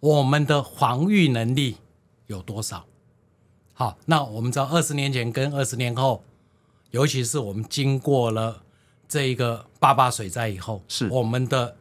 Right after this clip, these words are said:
Speaker 1: 对于这种抗灾韧性实际上已经强化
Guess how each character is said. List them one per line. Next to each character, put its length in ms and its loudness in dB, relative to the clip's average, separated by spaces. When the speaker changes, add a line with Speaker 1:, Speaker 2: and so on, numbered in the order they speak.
Speaker 1:
对 180 2
于 160 -2
这 120 -4
种 200 -2
抗 360 0
灾 220 -2
韧 260 2
性 280 -6
实 100 -8
际 100 -8
上 160 -4
已 40 -8
经 140 -6
强 280 -10
化 260 -12